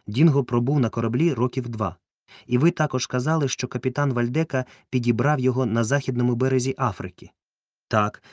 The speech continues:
неподалік од гирла Конго. Я не раз чув, як капітан казав це». «І ніхто не дізнавався», вів далі капітан Хал, «чий це пес і звідки він там узявся?» «Ніхто, містере капітан,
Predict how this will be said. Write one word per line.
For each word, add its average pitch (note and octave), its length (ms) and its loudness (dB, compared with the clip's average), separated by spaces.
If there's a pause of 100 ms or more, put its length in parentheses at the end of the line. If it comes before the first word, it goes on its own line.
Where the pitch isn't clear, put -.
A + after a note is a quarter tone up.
(120)
неподалік B2+ 520 2
од A#2+ 100 -2
гирла C3+ 320 0
Конго. G2 480 -2 (200)
Я C#3+ 160 0
не D#3+ 120 4
раз C#3 180 2
чув, E3+ 220 0
як C3 140 2
капітан A#2+ 400 -2
казав A2 320 -4
це». - 220 -16 (400)
«І C3 180 4
ніхто C3+ 340 2
не D3+ 120 4
дізнавався», B2+ 760 0
вів G#2 180 0
далі G2+ 240 -2
капітан G2+ 380 -4
Хал, F#2+ 320 -4 (280)
«чий D#3+ 280 2
це C3+ 160 -4
пес A#2+ 400 -4 (160)
і B2+ 120 -2
звідки D3 320 0
він A#2+ 140 4
там A2 180 2
узявся?» G2+ 560 0 (540)
«Ніхто, A#2 380 2
містере C3+ 360 0
капітан, G#2 500 -2